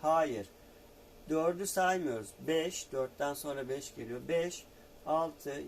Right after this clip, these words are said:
yedi, sekiz, dokuz, on, on bir, on iki. Durduk. On ikiye geldik, durduk. Kaç oldu sayalım? Bir, iki, üç, dört, beş, altı, yedi, sekiz.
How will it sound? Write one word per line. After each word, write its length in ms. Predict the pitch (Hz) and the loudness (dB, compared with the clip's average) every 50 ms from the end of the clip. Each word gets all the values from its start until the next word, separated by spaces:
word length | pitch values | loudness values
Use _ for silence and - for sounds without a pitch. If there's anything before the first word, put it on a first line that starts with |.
| - | -6
yedi, 460 | 135 143 151 156 147 - 131 135 139 | -2 -2 -2 -2 -4 -4 -4 -4 -4
sekiz, 640 | 143 - - - 147 147 147 143 - - 131 131 131 - - - | -4 -8 -10 -8 -8 -8 -8 -8 -8 -6 -6 -6 -6 -8 -12 -10
dokuz, 520 | 135 139 139 - - 135 135 147 143 - - - | -8 -8 -8 -10 -10 -10 -10 -10 -10 -14 -14 -8
on, 300 | - 139 143 139 127 110 110 - - - | -2 0 0 0 0 -2 -6 -10 -14 -6
on 300 | - - 147 139 139 143 | -2 0 0 0 -2 -2
bir, 140 | 156 180 180 - - | -4 -4 -4 -4 -2
on 180 | 147 156 156 | -2 2 2
iki. 340 | 156 139 - - - 117 117 | 2 0 -2 -6 -14 -12 -8
Durduk. 420 | 120 127 131 131 123 131 147 - - - - | -4 -2 -2 -2 -2 -2 -4 -4 -6 -8 -8
On 120 | 127 123 | -6 -6
ikiye 340 | 123 120 - - 131 127 123 | -6 -6 -8 -6 -6 -4 -4
geldik, 380 | 120 127 123 123 131 151 165 - - | -2 0 -2 -2 -2 -4 -10 -12 -8
durduk. 360 | 143 131 131 123 113 113 101 - - - - - - - - - - - | -6 -4 -4 -4 -4 -6 -8 -10 -10 -20 -20 -20 -20 -20 -20 -20 -12 -4
Kaç 280 | - 185 202 196 - 214 | 0 0 0 0 0 -2
oldu 260 | 190 170 165 165 160 | -2 -2 -4 -6 -8
sayalım? 520 | - - 175 151 147 147 151 175 175 156 | -8 -4 -2 0 0 0 0 -2 -4 -6
Bir, 160 | 143 135 131 | -6 -6 -6
iki, 220 | - - - - 135 | -8 -8 -14 -12 -10
üç, 280 | 139 135 135 - - | -10 -10 -10 -12 -12
dört, 300 | - 127 123 117 - - | -8 -8 -8 -8 -8 -8
beş, 280 | 135 143 165 - - - | -8 -8 -8 -8 -8 -6
altı, 320 | 135 135 131 - - - | -4 -4 -4 -6 -6 -6
yedi, 160 | - 135 156 160 | -6 -6 -6 -6
sekiz. 440 | - - 139 - - - 101 - | -8 -6 -6 -8 -8 -10 -14 -14